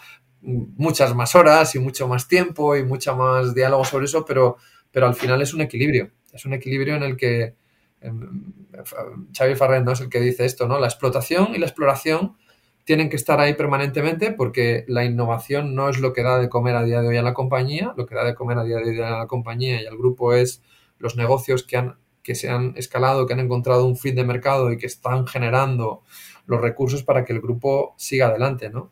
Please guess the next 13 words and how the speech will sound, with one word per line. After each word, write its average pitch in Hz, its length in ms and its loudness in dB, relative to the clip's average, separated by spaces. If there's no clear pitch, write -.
Pero 156 400 2
esos 127 500 -4
negocios 139 720 -4
tienen 135 220 -2
que 127 80 0
ser 131 140 -6
sostenibles 139 760 -2
y 131 100 -4
para 120 220 0
eso 123 420 -2
la 127 100 -4
exploración 127 580 -2
constante, 131 640 -2